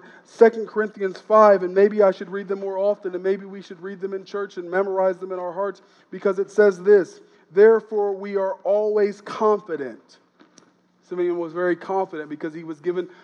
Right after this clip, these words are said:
the Holy Spirit's inspiration of knowing that this was going to happen. All Christians here have the indwelling of the Holy Spirit,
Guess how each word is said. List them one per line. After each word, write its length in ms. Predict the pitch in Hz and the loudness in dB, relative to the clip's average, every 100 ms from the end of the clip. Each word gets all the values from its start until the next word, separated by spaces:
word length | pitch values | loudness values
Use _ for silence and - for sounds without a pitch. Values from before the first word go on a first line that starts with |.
| _ | _
the 80 | 156 | -6
Holy 300 | 175 180 180 | -2 -2 -4
Spirit's 460 | - 202 190 185 - | -6 -4 -2 -2 -6
inspiration 680 | 190 - 175 180 190 185 | -12 -12 -6 -4 -4 -6
of 140 | 165 151 | -10 -6
knowing 400 | 165 185 190 170 | 0 2 2 -2
that 100 | 151 | -4
this 160 | 180 | -6
was 100 | 180 | -6
going 220 | 160 185 175 | -6 -4 -2
to 60 | |
happen. 420 | 170 190 190 143 - _ _ | 0 0 0 -10 -18 _ _
All 280 | 170 185 185 | 2 2 0
Christians 520 | - 196 - 190 170 | -4 -8 -8 -16 -14
here 220 | 202 196 | -6 -2
have 160 | 180 165 | -2 -2
the 100 | 175 | -4
indwelling 460 | 170 160 196 202 | -4 -2 0 0
of 80 | 185 | -2
the 80 | 170 | -4
Holy 240 | 175 175 | -4 -6
Spirit, 380 | - - 180 180 | -8 -2 -2 -2